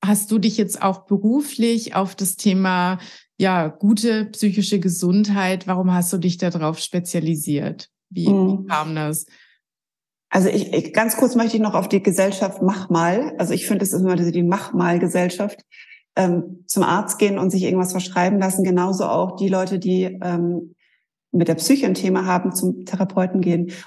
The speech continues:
Speaker 2: und dann auch sagen, eigentlich mach mal, ne?
Speaker 1: Mhm.
Speaker 2: Mit Antidepressiva oder was auch immer. Ist aber nicht die Lösung, weil es ändert nichts an der Ursache. Und wenn du jetzt beispielsweise ein psychisches Thema hast und nimmst Antidepressiva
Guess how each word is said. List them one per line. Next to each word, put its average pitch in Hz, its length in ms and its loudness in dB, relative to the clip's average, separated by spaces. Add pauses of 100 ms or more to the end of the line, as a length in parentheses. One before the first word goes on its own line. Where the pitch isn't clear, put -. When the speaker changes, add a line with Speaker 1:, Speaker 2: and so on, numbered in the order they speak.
Speaker 2:
und 175 80 4
dann 170 100 4
auch 180 220 -2
sagen, 165 300 0
eigentlich 170 240 -2
mach 175 240 0
mal, 160 260 0
ne? 185 200 0 (260)
Speaker 1:
Mhm. 170 500 2
Speaker 2:
Mit 185 380 2
Antidepressiva 175 760 2
oder 170 140 0
was 170 180 0
auch 165 100 0
immer. 175 220 2 (240)
Ist - 100 0
aber 233 140 4
nicht 226 160 0
die 220 60 4
Lösung, 196 480 0 (480)
weil 170 260 2
es - 140 -6
ändert 208 440 0
nichts 202 540 -2
an 180 160 0
der 175 140 0
Ursache. - 600 -4 (340)
Und 175 100 2
wenn 202 160 4
du 226 60 2
jetzt - 200 -4
beispielsweise 190 760 0
ein 185 100 0
psychisches 190 560 -2
Thema 247 340 2
hast 226 340 -4
und 196 160 0
nimmst 202 320 -2
Antidepressiva 202 920 0